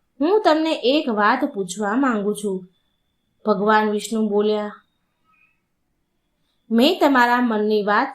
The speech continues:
જાણી લીધી છે, છતાં પણ તમારા મુખેથી સાંભળવા માંગુ છું." નારદજી બોલ્યા, "હે ભગવાન, હું જીવનભર તમારું ગુણગાન કરું છું.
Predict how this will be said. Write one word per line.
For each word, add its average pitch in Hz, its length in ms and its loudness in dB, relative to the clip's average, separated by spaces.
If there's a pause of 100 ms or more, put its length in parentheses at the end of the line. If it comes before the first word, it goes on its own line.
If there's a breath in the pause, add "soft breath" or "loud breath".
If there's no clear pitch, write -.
(140)
જાણી 214 420 0
લીધી 277 280 2
છે, 320 460 0 (260)
છતાં 339 360 4
પણ 359 240 2
તમારા 240 540 2
મુખેથી 269 600 0
સાંભળવા 208 580 0
માંગુ 254 340 -2
છું." 339 320 -2 (360)
નારદજી 202 600 -2
બોલ્યા, 220 480 0 (500)
"હે 302 180 4
ભગવાન, 202 540 -2 (300)
હું 208 180 -2
જીવનભર 294 640 0
તમારું 233 420 0
ગુણગાન 214 560 0
કરું 226 260 0
છું. 233 340 -4